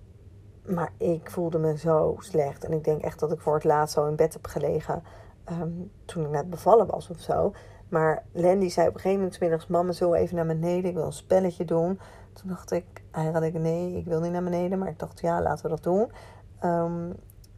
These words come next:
dus we gingen Dino Bingo doen. Nou, dat ventje kon die kaartjes niet eens uit de doos halen bijna. Zo slap was die. Dus nou, we hadden een half uurtje dat spelletje gedaan. Ik zei: "Zullen we maar weer naar bed gaan, schat?" Ja,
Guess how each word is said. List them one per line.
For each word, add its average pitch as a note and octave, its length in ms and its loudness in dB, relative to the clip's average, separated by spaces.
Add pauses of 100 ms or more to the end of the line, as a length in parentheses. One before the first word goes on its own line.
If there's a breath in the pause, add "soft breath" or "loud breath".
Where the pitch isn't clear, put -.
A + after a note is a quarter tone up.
dus E3 180 -8
we E3+ 100 -4
gingen D#3+ 280 -2
Dino F#3 300 4
Bingo E3 360 4
doen. D#3+ 220 2
Nou, D#3 260 0
dat - 180 -2
ventje D#3+ 320 0
kon D3+ 400 -2
die D#3+ 180 -14
kaartjes D#3 440 2
niet D#3 200 -6
eens E3 220 0
uit - 140 0
de D#3 80 -4
doos D#3+ 280 6
halen D#3 320 0
bijna. D#3+ 460 0 (260 loud breath)
Zo E3+ 340 10
slap D#3 380 4
was D3+ 200 -2
die. D#3 200 -10
Dus D#3 200 -10
nou, D#3 140 -2
we E3 60 0
hadden D3+ 180 4
een D3+ 80 -2
half D#3 200 0
uurtje E3+ 200 -6
dat D3+ 120 -2
spelletje D3+ 340 0
gedaan. D3 280 -2
Ik D#3+ 80 -6
zei: E3 180 -2 (320 loud breath)
"Zullen E3+ 320 0
we D#3+ 60 -2
maar D#3+ 160 2
weer E3+ 160 2
naar E3 140 4
bed E3 280 4
gaan, D#3 220 -4
schat?" D#3 440 0
Ja, D#3 300 0